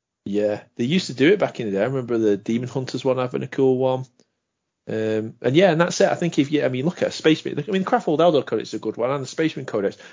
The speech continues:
There's, like, hundred and something data sheets in them. It's that the big chunky codexes, and a lot of pages are given over to data sheets, which get tweaked and changed over the course of the edition.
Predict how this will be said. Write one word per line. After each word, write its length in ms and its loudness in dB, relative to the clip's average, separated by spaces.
There's, 140 -4
like, 160 2
hundred 380 2
and 100 -2
something 340 -2
data 260 2
sheets 320 -4
in 200 2
them. 240 2
It's 140 0
that 100 4
the 80 4
big 300 2
chunky 340 0
codexes, 560 0
and 80 -2
a 20 -2
lot 220 2
of 300 -10
pages 420 0
are 40 -6
given 220 -2
over 220 0
to 160 -8
data 300 0
sheets, 360 -10
which 240 -6
get 200 -10
tweaked 340 -2
and 100 -8
changed 400 -4
over 160 0
the 60 -4
course 320 0
of 80 -10
the 120 -2
edition. 440 -4